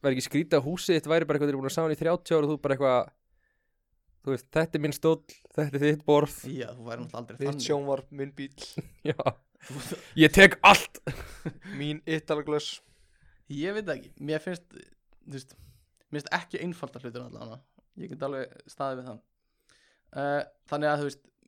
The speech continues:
Speaker 2: sko, fólk á okkar aldri líka, ég skil það ekki alveg, sko. En það er líka
Speaker 3: Nei.
Speaker 2: allt í lagi, ég þarf ekki að skilja það.
Speaker 3: Mér líka oft svona fólk á okkar aldri sem er að gifta sig.
Speaker 2: Mm.
Speaker 3: Mér finnst það svona oftar en ekki vera með, sko,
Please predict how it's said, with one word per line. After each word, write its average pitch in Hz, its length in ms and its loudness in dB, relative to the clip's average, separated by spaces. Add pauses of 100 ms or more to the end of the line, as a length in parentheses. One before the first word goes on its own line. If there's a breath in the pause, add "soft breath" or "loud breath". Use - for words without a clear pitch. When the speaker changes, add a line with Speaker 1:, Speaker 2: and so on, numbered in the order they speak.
(560)
Speaker 2:
sko, - 160 -14
fólk - 360 -6
á - 80 -2
okkar 156 320 -6
aldri 123 180 -10
líka, 127 280 -6 (1120)
ég 143 180 -8
skil 165 260 -6
það 127 200 -8
ekki 113 120 -16
alveg, - 160 -20
sko. - 160 -20 (1300 soft breath)
En 156 160 -12
það 151 100 -2
er 165 80 -2
líka - 80 -6
Speaker 3:
Nei. - 80 -8
Speaker 2:
allt 110 80 -14
í 113 60 -14
lagi, 82 140 -20 (140)
ég 131 120 -14
þarf 135 180 -8
ekki 127 120 -18
að 123 100 -20
skilja 120 240 -14
það. - 120 -20 (840)
Speaker 3:
Mér 147 140 -14
líka 160 140 -8
oft 175 120 -10
svona 165 220 -8 (320)
fólk 170 300 -12
á - 20 -4 (140)
okkar 175 360 0
aldri 123 260 -2
sem 135 220 -10
er 135 80 -6
að 131 80 -14
gifta 131 200 -12
sig. 113 200 -16 (160)
Speaker 2:
Mm. 80 260 -14 (640)
Speaker 3:
Mér 143 80 -16
finnst 131 140 -16
það 131 100 -12
svona 135 180 -8 (340)
oftar 151 340 -6
en 160 100 -4
ekki 151 260 -8
vera 151 340 -4
með, 147 320 -6
sko, - 240 -12